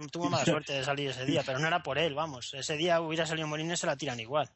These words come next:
Speaker 2: Sí, hombre, ya, ya, ya, pero por eso digo que, eh, pagó algo, eh, fue un año muy, muy, muy, muy, muy duro, tremendamente duro, donde el colmo de los colmos fue que nuestro Luis Aragonés,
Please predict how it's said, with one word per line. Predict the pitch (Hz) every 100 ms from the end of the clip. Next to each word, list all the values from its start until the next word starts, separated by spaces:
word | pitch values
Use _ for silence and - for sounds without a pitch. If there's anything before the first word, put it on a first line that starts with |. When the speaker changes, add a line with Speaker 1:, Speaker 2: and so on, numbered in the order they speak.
| _ _ -
Speaker 2:
Sí, | - 117
hombre, | 104 101 127 104
ya, | 110 120
ya, | 117 120 127
ya, | 120 131
pero | 123 95 92 90
por | 110
eso | - 127
digo | 117 131 113
que, | 101 95 95
eh, | 98 98 95 90 87 92
pagó | 98 98 120 127 123 123
algo, | 120 120 117 - - - -
eh, | - - -
fue | 139
un | 135 139
año | 139 131
muy, | 131 131
muy, | 117 123 120 127
muy, | 127 131
muy, | 120 127
muy | 123 123 123
duro, | 117 131 110 90 - -
tremendamente | 110 120 131 127 131 123
duro, | 120 123 127 131 - - - -
donde | 101 113 110 101 104 104 101 98 - - _
el | 90 101
colmo | 120 123 127
de | 127
los | 120
colmos | - 123 127 123
fue | - 123 120
que | 123
nuestro | 117 110 - 110 101 98
Luis | 104 107
Aragonés, | 120 117 113 113 117 123 120 -